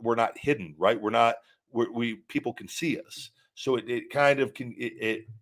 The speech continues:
on that end, people may not be as motivated as, as to want to go do things.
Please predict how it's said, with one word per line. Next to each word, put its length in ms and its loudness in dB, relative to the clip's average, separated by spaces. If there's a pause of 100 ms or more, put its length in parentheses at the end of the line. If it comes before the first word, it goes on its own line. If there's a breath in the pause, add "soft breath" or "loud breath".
on 160 2
that 200 8
end, 280 0 (260 soft breath)
people 240 -2
may 160 -2
not 160 2
be 120 -4
as 120 -4
motivated 720 0 (100)
as, 340 -4
as 200 -6
to 140 -12
want 300 0
to 60 -18
go 160 -2
do 220 -2
things. 460 -12